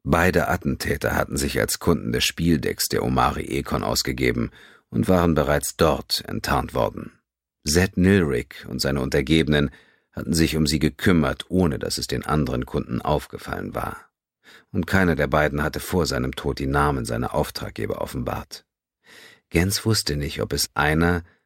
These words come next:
oder gleich mehrere seiner Rivalen auf ihn abgesehen hatten. „Dir haben früher schon Leute nachgestellt“, sagte Nira und ging ins Bad, wo sie das Blut von ihrem Messer wusch. Zufrieden mit der sauberen Klinge steckte sie die Waffe wieder in die Scheide,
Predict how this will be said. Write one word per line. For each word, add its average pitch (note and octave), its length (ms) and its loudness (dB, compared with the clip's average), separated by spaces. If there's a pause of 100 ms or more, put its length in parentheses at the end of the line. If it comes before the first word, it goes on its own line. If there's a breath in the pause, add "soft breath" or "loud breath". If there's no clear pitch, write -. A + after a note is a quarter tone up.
(160 soft breath)
oder D2 200 2
gleich D2+ 280 0
mehrere D2+ 540 2
seiner G1+ 300 -4
Rivalen C#2+ 460 0
auf - 140 -8
ihn C#2 100 -4
abgesehen C2 560 -4
hatten. - 340 -12 (1300)
„Dir G2 260 6
haben G#2+ 220 2
früher B2+ 320 -2
schon D#2 220 0
Leute D#2+ 280 2
nachgestellt“, - 760 -2 (420)
sagte - 300 -4
Nira C2+ 440 2 (360 soft breath)
und - 160 -16
ging C2 180 0
ins - 180 -2
Bad, C#2+ 420 0
wo G1+ 60 -10
sie G1+ 120 -12
das - 200 -8
Blut C#2+ 240 -4
von - 160 -8
ihrem A1 240 -6
Messer - 320 -4
wusch. - 360 -6 (420)
Zufrieden F2 500 0
mit F2 140 -2
der C#2+ 100 -2
sauberen D2 440 2
Klinge E2+ 360 2 (440 soft breath)
steckte - 380 0
sie F2+ 140 -4
die D#2 160 -4
Waffe D2+ 300 -2
wieder D2+ 240 2
in C2+ 100 -2
die D#2 100 -4
Scheide, C#2+ 520 0